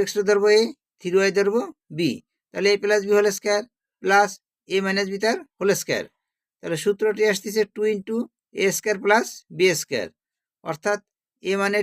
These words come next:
টু এক্স তার হোল স্কয়ার প্লাস b মানে থ্রি ওয়াই তার হোল স্কয়ার সমান সমান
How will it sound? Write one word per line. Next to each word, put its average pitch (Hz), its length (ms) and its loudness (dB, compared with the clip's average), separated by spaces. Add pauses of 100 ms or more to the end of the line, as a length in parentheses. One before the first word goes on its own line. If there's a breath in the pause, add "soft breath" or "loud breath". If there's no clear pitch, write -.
টু - 80 -2 (100)
এক্স 196 140 -4
তার 208 160 2
হোল 202 100 0 (120)
স্কয়ার 208 260 0 (640)
প্লাস 190 260 2 (180)
b - 20 -8 (140)
মানে 202 160 0 (100)
থ্রি 196 180 -6
ওয়াই 202 220 4
তার 220 140 0 (680)
হোল 180 100 -4 (120)
স্কয়ার 95 240 -8 (1200)
সমান 196 280 -4
সমান 175 260 0